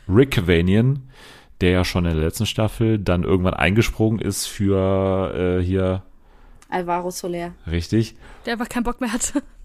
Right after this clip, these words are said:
Speaker 2: Ja, genau. Der ausge-, ausgestiegen ist aus,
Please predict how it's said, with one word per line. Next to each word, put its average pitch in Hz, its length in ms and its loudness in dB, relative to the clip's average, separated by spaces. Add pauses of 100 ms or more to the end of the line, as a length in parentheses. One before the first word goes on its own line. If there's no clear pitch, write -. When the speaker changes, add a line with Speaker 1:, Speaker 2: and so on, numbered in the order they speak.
(140)
Speaker 2:
Ja, 311 180 10
genau. 302 400 4 (320)
Der 226 160 6
ausge-, 311 320 4
ausgestiegen 285 640 2
ist 277 200 0
aus, 240 260 -2